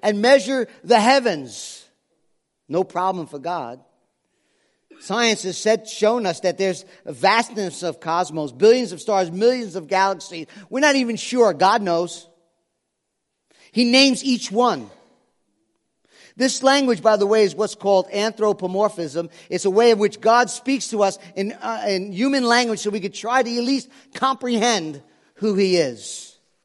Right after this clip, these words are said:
how dominant he is. I mean, he calculates the dust. Ladies, would you like that? He calculates the dust of the earth in a measure.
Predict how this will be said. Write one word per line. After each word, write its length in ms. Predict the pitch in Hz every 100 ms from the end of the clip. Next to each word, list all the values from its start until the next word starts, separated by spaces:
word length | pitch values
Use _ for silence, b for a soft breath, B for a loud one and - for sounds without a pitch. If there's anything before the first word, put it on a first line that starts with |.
| _ _ _ _ _ _ _ _ _ _
how 120 | 147
dominant 640 | 117 156 160 151 135 131 _ _ _ _ _ _
he 220 | 135 123
is. 160 | 113 -
I 80 | 226
mean, 320 | 247 214 B B
he 160 | - 202
calculates 880 | - - 226 226 226 180 160 156 -
the 160 | 139
dust. 760 | 123 _ 160 156 113 - - - _ _ -
Ladies, 320 | 156 135 120
would 140 | 135
you 80 | 123
like 220 | 147 170
that? 220 | 180 190 - _ _ _ _ _ _ _ B B
He 100 | 208
calculates 720 | - 226 247 240 240 220 214
the 120 | - 180
dust 560 | - 202 226 233 - -
of 140 | 208
the 160 | 156 185
earth 320 | 202 185 143 _
in 140 | 180
a 60 | 160
measure. 580 | 147 156 165 - 107